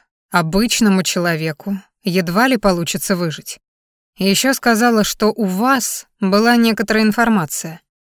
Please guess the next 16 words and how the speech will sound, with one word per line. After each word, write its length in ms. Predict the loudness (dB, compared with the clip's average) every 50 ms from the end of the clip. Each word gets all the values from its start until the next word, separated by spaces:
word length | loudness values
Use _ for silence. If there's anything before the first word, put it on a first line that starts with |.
| _ _ _ -6
У 100 | -6 -4
кого 320 | 0 0 0 2 4 4 2
это 220 | 2 2 0 -2
у 100 | -2 0
вас? 380 | 0 -2 -2 -2 -6 -10 -10 -12 _ _ _ _ _ _ _ _ _ _ _
Если 460 | -2 -2 2 2 2 0 0 0 0 2
есть 320 | 2 2 0 0 -4 -4
обычные 640 | -2 0 0 2 0 0 0 0 0 0 2 2 2
люди, 380 | 2 2 0 0 0 -2 -4 -4 _ _ _ _ _
которым 400 | -4 -2 0 2 2 4 4 4
не 100 | 2 2
суждено 600 | 2 0 0 0 0 0 0 2 4 4 2 2
восстановить 580 | -2 -4 -6 -2 -2 0 0 0 -2 -2 -4 -4
цивилизацию, 840 | -4 -2 -2 0 0 -2 0 0 -2 -4 -4 -8 -12 -14 -14 -18 _ _ _ _ _ _ _ _ _ -6
значит, 500 | -4 -2 0 2 2 2 2 0 -2 0
имеются 560 | 0 2 2 2 2 0 0 0 0 0 0